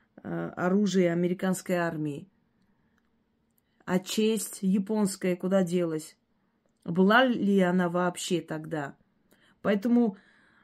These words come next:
поменьше пафоса, господа. Япония, Британия, Британский остров, Англия.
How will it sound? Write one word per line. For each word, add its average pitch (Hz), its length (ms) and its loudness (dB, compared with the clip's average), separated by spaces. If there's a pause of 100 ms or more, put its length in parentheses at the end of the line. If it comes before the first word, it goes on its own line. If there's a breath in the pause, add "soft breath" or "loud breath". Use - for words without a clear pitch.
(160 loud breath)
поменьше 254 460 4
пафоса, 247 500 2
господа. 175 720 -2 (280)
Япония, 240 1040 2 (1900)
Британия, 208 960 2
Британский 202 960 -2 (200)
остров, 202 800 -2 (800 soft breath)
Англия. 202 800 2